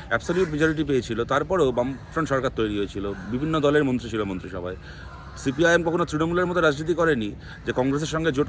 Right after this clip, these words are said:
করে, এসইউসিআইয়ের সঙ্গে জোট করে ক্ষমতায় আসবো, তারপর তাদেরকে ঘাট থেকে ঝেড়ে ফেলবো, তারপর তাদের দলটাকেই শেষ করে দেবো, তাদের দলের নেতাদেরকে নিজের দলে নিয়ে। কি বিজেপির মতো কখনো করেনি যে একসময় এনডিএ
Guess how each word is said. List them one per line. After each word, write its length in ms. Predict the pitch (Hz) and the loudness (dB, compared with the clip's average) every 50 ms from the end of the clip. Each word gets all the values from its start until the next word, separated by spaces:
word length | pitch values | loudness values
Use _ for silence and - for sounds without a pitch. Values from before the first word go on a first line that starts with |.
| - | 0
করে, 160 | 147 156 151 143 | 0 0 2 0
এসইউসিআইয়ের 360 | 113 143 151 120 151 160 147 | 0 -2 -4 -2 0 0 0
সঙ্গে 180 | 143 156 151 | 0 -2 -2
জোট 140 | 131 135 135 - - | 0 0 -2 0 2
করে 200 | 156 156 151 143 143 - - - - | 4 4 4 4 2 -4 -10 -12 -6
ক্ষমতায় 400 | - - 135 151 147 170 165 160 | 0 2 2 4 6 8 8 8
আসবো, 260 | 151 123 - 107 113 117 - - - - | 8 6 4 0 -2 -2 -2 -6 -4 0
তারপর 160 | - 131 143 135 | 2 2 2 4
তাদেরকে 320 | 139 135 139 139 143 139 | 4 4 4 4 2 2
ঘাট 180 | 117 127 - - | 0 0 0 0
থেকে 160 | 151 147 143 | 0 0 2
ঝেড়ে 180 | 117 135 151 | 2 4 4
ফেলবো, 320 | 139 147 147 135 120 117 117 - - - - | 4 4 4 2 2 0 -2 -2 -8 -4 0
তারপর 160 | 123 117 131 | 0 0 2
তাদের 180 | 123 143 135 117 | 2 0 2 4
দলটাকেই 360 | 127 131 - 151 147 156 135 | 2 4 4 2 2 2 2
শেষ 160 | 135 127 - | 2 0 0
করে 160 | - 127 123 | 0 0 0
দেবো, 220 | 117 117 110 113 107 - - - - | 2 2 2 0 -2 -4 -6 -6 -4
তাদের 180 | 120 123 123 | -4 -2 0
দলের 180 | 117 131 135 123 | 0 0 2 2
নেতাদেরকে 360 | 120 120 127 127 120 107 120 | 0 0 0 0 0 0 0
নিজের 220 | 113 104 110 98 | -2 -2 -2 -2
দলে 180 | 87 98 95 95 | -2 -2 -2 -2
নিয়ে। 220 | 85 87 90 92 95 - - - - - - - | -4 -6 -8 -8 -10 -10 -14 -14 -16 -18 -10 -4
কি 80 | - 131 | -2 0
বিজেপির 360 | 127 139 139 165 156 170 160 | 2 4 4 4 4 4 2
মতো 160 | 165 156 170 | 2 2 2
কখনো 260 | 151 156 143 160 160 151 | 2 2 2 2 2 2
করেনি 400 | 139 147 139 131 120 110 107 107 - - - - - | 4 4 4 4 2 0 -2 -4 -8 -12 -14 -4 0
যে 60 | 120 | 2
একসময় 380 | 135 135 - - 160 160 151 147 | 2 2 2 0 0 0 2 2
এনডিএ 360 | 147 151 160 165 160 143 135 | 2 2 2 4 4 4 4